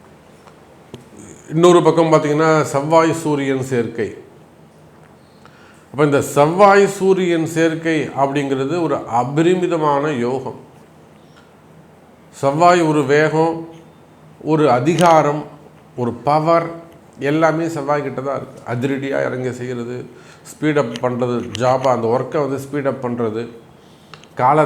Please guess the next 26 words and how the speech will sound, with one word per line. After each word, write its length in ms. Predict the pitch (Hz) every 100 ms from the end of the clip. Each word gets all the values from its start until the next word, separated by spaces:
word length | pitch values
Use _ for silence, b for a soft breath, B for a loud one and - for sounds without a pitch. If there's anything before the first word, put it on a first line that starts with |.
| 123
தாமதத்தை 440 | 135 143 135 127 131
எல்லாம் 300 | 143 143 110 98 - -
தூக்கி 240 | 151 151 135
கடாசுவார். 500 | 135 147 131 120 98
சனிக்கும் 420 | 127 147 139 156 135
செவ்வாய்க்கும் 460 | 131 143 143 139 147
ஏன் 160 | 151
ஆகாது? 300 | 139 135 131 120
சனி 220 | 139 160 151
மந்தம், 400 | 139 143 151 175 - B B B -
செவ்வாய் 320 | 190 202 180
வந்து 140 | 156 151
ஸ்பீடு. 340 | - 147 117 - - - - - - - - - B B B
அப்ப 160 | 156 151
இந்த 120 | 139 131
சனியால 460 | 147 156 180 175 175
வரக்கூடிய 420 | 156 156 156 147 139 127
தடைகள், 440 | 135 147 139 151 135
அப்புறம் 220 | 123 139 151
கேதுவால 500 | 160 160 156 151 151
வரக்கூடிய 360 | 135 135 131 131 120
தடைகள்லாம் 640 | 127 147 147 147 180 156 127 - B B
இந்த 140 | 131 135
செவ்வாய் 360 | 151 180 185 170
சூரியன் 380 | 170 160 151 135 -
சேரும்போது 560 | 160 170 160 165 175